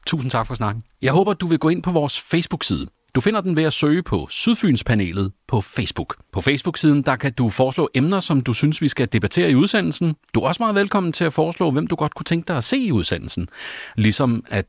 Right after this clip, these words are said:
du har mulighed for at skrive din mening, din holdning. Hold tonen god og positiv,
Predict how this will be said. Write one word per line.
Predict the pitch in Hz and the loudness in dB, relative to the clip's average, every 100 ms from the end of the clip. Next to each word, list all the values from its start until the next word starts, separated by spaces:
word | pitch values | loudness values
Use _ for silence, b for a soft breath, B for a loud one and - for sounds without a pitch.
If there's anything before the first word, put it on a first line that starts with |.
| - | 0
du | 107 | 0
har | 85 95 | 2 2
mulighed | 87 175 233 156 | 4 4 4 0
for | - 139 - - 233 | 0 -2 -4 -4 -2
at | 196 | 0
skrive | - - 117 | 0 2 2
din | - 233 226 | 2 2 4
mening, | 147 139 160 - | 4 2 0 -2
din | 190 151 | -2 2
holdning. | 117 107 123 135 - b b b | 2 2 2 0 -6 b b b
Hold | - 170 165 | 0 2 2
tonen | 175 180 202 208 | 0 2 2 2
god | 180 196 - | 2 0 -2
og | - | 0
positiv, | 170 202 208 - 220 180 | 2 2 0 0 0 0